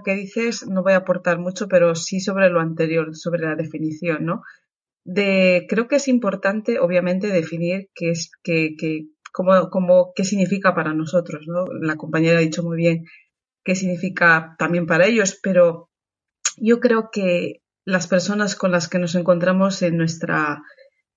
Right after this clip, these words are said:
en nuestra, en nuestro trabajo, eh, creo que se van a sentir de una manera u otra en función del feedback de la relación que establecemos con ellos.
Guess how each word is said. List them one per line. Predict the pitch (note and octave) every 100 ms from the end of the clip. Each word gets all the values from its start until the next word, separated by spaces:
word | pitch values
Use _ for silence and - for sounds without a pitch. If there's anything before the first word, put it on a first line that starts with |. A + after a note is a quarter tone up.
| _ -
en | F#3
nuestra, | F3+ - F3+
en | F3+
nuestro | F#3 F3 F3+ F3
trabajo, | E3+ F3+ F#3+ - F#3+ C4+ - _ _ _ _ -
eh, | G#3 F#3 - -
creo | G#3 G#3+
que | A#3+
se | A#3+
van | A3
a | A3
sentir | G#3 G3+ G#3 F#3+
de | G#3
una | G3+
manera | F#3+ F3+ F#3 F3+
u | F3
otra | F3+ A3 G#3+
en | -
función | F#3 G3 F#3 - G#3+ A#3+ C#4
del | F#3 E3+
feedback | - G#3 F#3+ G3+ A3+
de | F#3+
la | E3+
relación | E3+ E3 E3 E3+ G3+
que | G#3
establecemos | F#3 D#3+ D#3+ D#3 E3 D#3 -
con | D3+ D#3+
ellos. | D3 - _